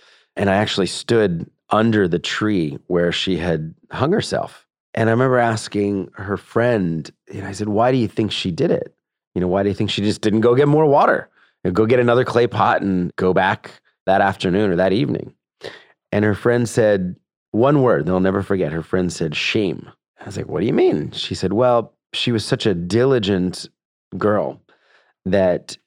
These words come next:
she would have been ashamed that her carelessness now meant the valuable asset, the clay pot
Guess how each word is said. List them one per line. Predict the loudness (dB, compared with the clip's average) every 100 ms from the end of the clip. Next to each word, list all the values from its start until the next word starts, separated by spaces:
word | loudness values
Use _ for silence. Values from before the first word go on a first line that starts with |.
| _
she | -10 -2 0
would | 2 2
have | 2
been | 0
ashamed | 0 0 0 2 0 -2
that | -6
her | -8 -4 -4
carelessness | -4 -2 0 0 -2 -4 -8 -8 -12 -18 _ _ _ _ _ -4
now | 0 2 2
meant | 2 0 -2 -6 -12 -18 _ _ _ -6
the | -2
valuable | 2 2 2 0 0 0
asset, | -2 -2 -4 -4
the | -6
clay | -4 -2 -2
pot | -2 -8 -6 -8 -12